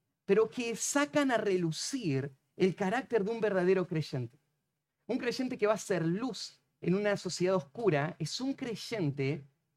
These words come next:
cuya palabra vale más que un documento escrito. Su palabra es tan confiable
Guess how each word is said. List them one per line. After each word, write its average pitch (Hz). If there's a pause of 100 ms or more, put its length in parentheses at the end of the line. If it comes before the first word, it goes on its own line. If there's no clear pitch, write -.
(100)
cuya 208
palabra 185 (200)
vale 226
más 196 (180)
que 214
un 226
documento 214
escrito. 180 (1000)
Su -
palabra 247
es 220
tan 269
confiable 190